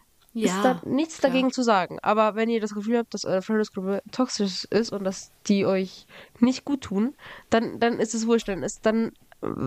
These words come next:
Speaker 1: also auch wenn ihr dann als uncool geltet oder wenn ihr dann euren Status in der Klasse verliert, das ist wurscht. Wie
Speaker 2: Oh,
Speaker 1: gesagt,
Speaker 2: Bruder,
Speaker 1: sobald
Speaker 2: das
Speaker 1: die
Speaker 2: ist
Speaker 1: Schule vorbei
Speaker 2: scheißegal.
Speaker 1: ist, genau,
Speaker 2: Ja.
Speaker 1: sobald die Schule vorbei ist, könnt ihr euch euren Status sonst wohin. Ja.
Speaker 2: <laughs> Schieben. Ja, nee,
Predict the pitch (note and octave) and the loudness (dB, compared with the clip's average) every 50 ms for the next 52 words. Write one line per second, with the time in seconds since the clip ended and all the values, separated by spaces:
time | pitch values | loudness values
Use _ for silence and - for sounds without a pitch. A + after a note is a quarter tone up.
0 | - - F#3+ A3 A3 - - A#3+ B3 A#3 B3 B3 A3+ G3 A#3 A3 A3 A3 A3+ A3 | 2 4 4 4 4 4 4 2 2 2 0 0 2 0 2 2 2 2 2 0
1 | A3+ A3+ - - - - - - - _ G#3 A3 A3 - - C4+ C#4 - - A3+ | -2 -4 -8 -14 -20 -20 -20 -20 0 _ 4 4 4 2 2 0 2 2 2 2
2 | F#3+ G3 F#3 F#3 F#3 F3+ E3+ F#3 F#3+ F#3+ F#3+ G3+ G#3+ G#3 G3+ G#3 - - G3+ G3 | 4 4 2 2 0 -2 -2 0 2 2 2 2 2 2 2 0 2 2 0 0
3 | F#3+ G3+ - - A3 A3 B3+ B3 A#3+ G#3+ G#3+ G#3+ G3+ G3 G3+ - - A3+ - - | 0 -4 -4 0 2 2 2 2 0 -4 -4 -2 -2 -2 -2 -2 -6 -6 -2 -2
4 | A3 - - F#3 F#3+ F#3 - - - - F#3 - F#3+ G3+ G3+ G3 F#3 - - - | -4 -2 0 0 0 0 -2 -6 -10 -10 -4 0 2 2 4 2 0 -4 -10 -20
5 | _ - - - _ _ - G#3 A3+ A3 A#3 G#3+ G3+ F#3+ F3+ A3 G3 G#3 G#3+ - | _ -20 -20 -20 _ _ 4 6 6 8 6 4 4 4 2 4 6 6 4 4
6 | E3+ F3 E3+ B3 A3 F3 E3+ E3+ G3+ G#3+ E3 E3 E3 E3 D#3+ D#3+ E3+ - - - | 2 0 2 2 2 2 4 4 4 6 6 6 4 4 2 0 -2 -6 -12 -20
7 | - - - - - - _ _ _ - G3 G3+ G3 G3 G3 F#3 F3 E3+ F3+ F#3 | -20 -20 -18 -18 -18 -20 _ _ _ 0 2 4 4 6 6 4 4 2 2 2
8 | G3+ G#3+ G#3 G#3+ G3+ - - A3+ G#3 F#3+ F#3+ F#3+ G#3 G#3 G3+ - - G#3 F#3+ G3 | 2 0 2 -2 -4 -2 0 0 0 0 2 2 2 2 2 0 -2 -2 0 2
9 | G3 F3+ F#3 G3 F#3 F3+ F#3 F3+ F3 F3 - F#3+ - - - F#3 F#3+ - - F#3 | 0 0 0 0 -2 -4 -2 -2 -4 -6 -8 -12 -8 -2 -2 -2 0 0 -2 -4
10 | G3 - - - G3 G3 F#3 F#3 F#3+ - - _ - E3+ E3+ E3 F3+ G3 G#3+ - | -6 -6 -10 -8 -2 0 0 0 0 -6 -12 _ -4 -2 -2 0 0 -2 -4 -6
11 | - - - - - - - - - - - - E3 C3+ - - - - - B3+ | -10 -16 -16 -12 -12 -10 -10 -12 -14 -4 2 2 2 2 2 -4 -8 -4 2 2
12 | C#4 C#4 - C#4 C#4 - - - - - G#3 B3 G3+ A3 G#3 A#3+ B3 F4 G4 G4+ | 2 2 2 0 0 0 0 -2 -2 4 4 6 6 6 2 -2 0 2 2 2
13 | F4+ - - G3+ G#3+ A#3+ C4+ B3+ C#4 C4+ C4+ C#4+ D4 C#4+ A#3 A#3+ B3 B3+ | 2 4 4 8 8 8 8 8 4 2 0 -2 -2 0 2 2 4 4